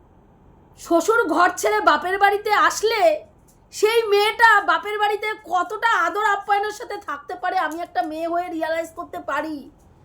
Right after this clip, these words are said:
তোর এই দিনটা তো দিন না বাবা। যা হয়েছে ভুলে গিয়ে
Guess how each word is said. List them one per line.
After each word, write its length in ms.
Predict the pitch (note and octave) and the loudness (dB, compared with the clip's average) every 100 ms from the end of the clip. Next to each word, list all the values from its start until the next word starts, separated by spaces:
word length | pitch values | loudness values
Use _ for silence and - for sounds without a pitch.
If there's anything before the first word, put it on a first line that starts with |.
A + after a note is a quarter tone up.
| _ - - | _ -20 -10
তোর 140 | F4+ F#4+ | -4 -2
এই 120 | F4+ | -2
দিনটা 400 | B3 D4+ D#4 E4+ | -2 -2 -2 -4
তো 120 | F4+ | -4
দিন 280 | A#3+ D4 D#4 | -4 -4 -4
না 140 | E4+ | -4
বাবা। 400 | D4+ D#4+ F4 - - _ - _ _ _ _ _ _ _ _ _ _ _ _ _ - | -2 0 -2 -4 -10 _ -20 _ _ _ _ _ _ _ _ _ _ _ _ _ -10
যা 140 | - E4 | 0 2
হয়েছে 500 | G4+ D#4+ F4+ F4+ F#4 | 2 2 -2 -2 -4
ভুলে 340 | A#3 C#4+ E4 | -4 -4 -4
গিয়ে 440 | B3+ D#4 D4 A#3+ | -4 -2 -2 -4